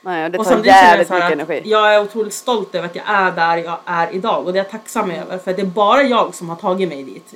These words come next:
Speaker 2: Det är ingen annan.
Speaker 1: Nej.
Speaker 2: Det är ingen annan i min familj eller, liksom,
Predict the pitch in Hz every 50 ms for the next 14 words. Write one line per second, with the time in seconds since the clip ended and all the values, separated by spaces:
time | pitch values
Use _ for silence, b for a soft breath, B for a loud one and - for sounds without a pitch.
0 | - - 202 202 196 - - 233 233 226 220 220 214 190 170 147 135 131 - -
1 | - - _ _ _ _ - - 120 - 151 233 _ _ _ _ _ _ _ _
2 | _ _ _ _ _ - 196 208 226 226 233 247 247 247 262 269 240 208 196 190
3 | 185 180 180 180 180 175 170 165 - 170 180 208 226 220 208 208 202 175 165 170
4 | 170 170 170 170 175 175 - 175 165 160